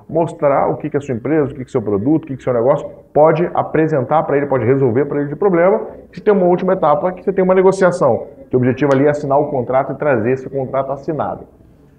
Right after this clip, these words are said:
O que que acontece? Se você não tem essa divisão muito clara, você não consegue entender onde que você tá errando.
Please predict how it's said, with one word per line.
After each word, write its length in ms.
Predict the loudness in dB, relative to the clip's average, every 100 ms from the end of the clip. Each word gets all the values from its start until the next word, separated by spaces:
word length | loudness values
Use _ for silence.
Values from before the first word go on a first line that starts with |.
| _ -20
O 40 |
que 80 | -4
que 100 | -2
acontece? 640 | 2 2 4 2 2 -4
Se 100 | -4
você 240 | 0 2 2
não 140 | 2
tem 120 | 0
essa 140 | 0 0
divisão 280 | 0 0 0
muito 160 | -2
clara, 340 | 0 2 2 0
você 80 |
não 80 | -4
consegue 320 | -4 -6 -6
entender 320 | -6 -4 -2 -2
onde 180 | -4
que 60 | -6
você 180 | -8 -4
tá 160 | -2
errando. 400 | -2 0 0 -2